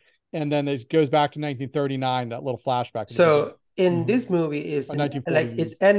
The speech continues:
Speaker 2: in,
Speaker 1: right.
Speaker 2: in the sixty-nine, seven, seventy almost.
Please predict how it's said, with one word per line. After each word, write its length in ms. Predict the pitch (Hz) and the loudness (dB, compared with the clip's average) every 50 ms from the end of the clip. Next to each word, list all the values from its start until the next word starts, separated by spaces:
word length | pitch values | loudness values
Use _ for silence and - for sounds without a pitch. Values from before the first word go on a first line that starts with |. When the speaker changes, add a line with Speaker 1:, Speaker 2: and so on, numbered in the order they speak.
| 185 | 4
Speaker 2:
in, 80 | 175 160 | 0 0
Speaker 1:
right. 80 | 160 175 | -2 -6
Speaker 2:
in 100 | 175 151 | -6 -4
the 80 | 147 139 | -6 -4
sixty-nine, 680 | - 180 175 - - - 151 135 135 135 135 127 127 120 | -2 -2 -2 -2 -2 -4 -4 -2 -2 -2 -2 -4 -6 -6
seven, 440 | - 147 135 - - - - - - _ _ | -4 -4 -4 -4 -6 -10 -12 -14 -20 _ _
seventy 680 | - - 165 151 139 - - - 139 117 139 - _ _ _ _ _ - | -4 0 2 2 2 0 -4 -8 -10 -12 -12 -18 _ _ _ _ _ -6
almost. 420 | 139 139 139 147 - - - - | -6 -4 -4 -6 -6 -8 -10 -12